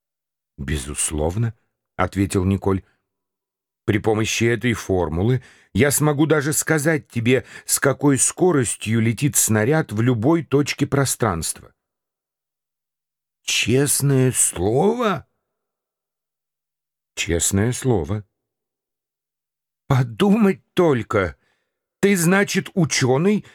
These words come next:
не хуже нашего председателя?» «Нет, Мишель. Барбикен сделал как раз самое трудное. Он нашёл уравнение, определяющее все условия задачи.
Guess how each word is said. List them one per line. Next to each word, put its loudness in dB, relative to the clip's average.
не 4
хуже 2
нашего 2
председателя?» 0
«Нет, 0
Мишель. -6
Барбикен 2
сделал 0
как 0
раз -2
самое 0
трудное. -8
Он 2
нашёл 2
уравнение, 2
определяющее 2
все 0
условия 2
задачи. -2